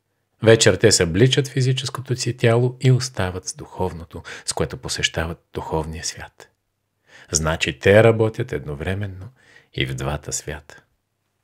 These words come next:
Докато не развие духовното си тяло, човек не може да отиде в духовния свят и да разбере какво представя той. Тази идея е отвлечена, но тя може да стане понятна, като си представите, за пример,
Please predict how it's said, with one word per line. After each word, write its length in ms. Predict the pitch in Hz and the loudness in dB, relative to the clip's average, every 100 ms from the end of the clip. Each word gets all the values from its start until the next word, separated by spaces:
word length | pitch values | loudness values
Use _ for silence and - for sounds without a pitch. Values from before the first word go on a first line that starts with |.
| _ - | _ -2
Докато 340 | 113 101 - 95 | 2 2 2 4
не 180 | 95 | 4
развие 340 | 87 87 110 110 | 4 2 2 2
духовното 640 | 87 - 117 127 123 - | -2 2 2 2 -2 -4
си 200 | - 104 | -8 -8
тяло, 340 | - 101 101 - - - - | -8 -8 -10 -16 -20 -20 -4
човек 460 | 104 90 123 - | 0 4 4 4
не 80 | 87 | -4
може 300 | 87 113 113 | 0 0 0
да 120 | 98 | -4
отиде 280 | 92 - 98 | -8 -8 -8
в 80 | - | -8
духовния 500 | 92 - 110 107 92 | -10 -4 -4 -4 -8
свят 320 | - 95 - _ | -8 -8 -12 _
и 80 | 82 | -10
да 140 | - | -8
разбере 420 | 76 - 78 87 | -8 -8 -8 -8
какво 560 | 98 - - - 147 131 | -8 -10 -12 -6 -4 -4
представя 600 | - - - - 80 76 - | -6 -12 -10 -8 -8 -8 -12
той. 220 | 71 76 _ _ _ _ _ _ _ _ _ _ _ _ - | -14 -14 _ _ _ _ _ _ _ _ _ _ _ _ 2
Тази 260 | 139 143 123 | 6 8 6
идея 320 | 110 117 120 | 2 -2 -2
е 40 | |
отвлечена, 680 | 87 78 92 117 - 76 73 | -4 -6 -6 -6 -8 -10 -8
но 120 | 73 - - | -10 -10 0
тя 200 | 123 135 | 4 4
може 280 | 127 117 | 4 0
да 120 | 95 90 | -2 -8
стане 300 | - 113 104 | -6 -4 -6
понятна, 540 | - 95 120 - 104 | -8 -8 -8 -6 -8
като 280 | - - - | -8 -14 -14
си 180 | - - | -16 -16
представите, 760 | - - - 113 107 - 101 | -10 -10 -6 -6 -6 -12 -14
за 140 | 95 - | -14 -10
пример, 460 | - 131 113 - | -4 -4 -4 -12